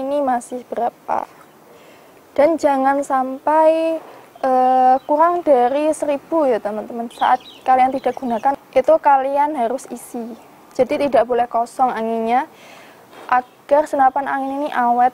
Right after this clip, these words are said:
tidak mudah bocor. Oke, lanjut ke bagian popor. Ini untuk popornya ini model taktikal, modelnya popor cangkul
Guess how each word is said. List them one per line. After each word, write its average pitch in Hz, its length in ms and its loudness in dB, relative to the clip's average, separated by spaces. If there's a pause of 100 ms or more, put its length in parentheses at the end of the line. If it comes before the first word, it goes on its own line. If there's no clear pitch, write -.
tidak - 480 -8
mudah 240 320 -10
bocor. 233 480 -6 (1500)
Oke, 311 160 0
lanjut 339 320 2
ke 349 80 -2
bagian 302 400 0
popor. 269 640 2
Ini 285 320 -2
untuk - 160 -10
popornya 269 560 -2
ini 302 240 0
model 285 480 2
taktikal, 240 800 -2
modelnya 233 560 -4
popor 247 400 -2
cangkul 262 720 0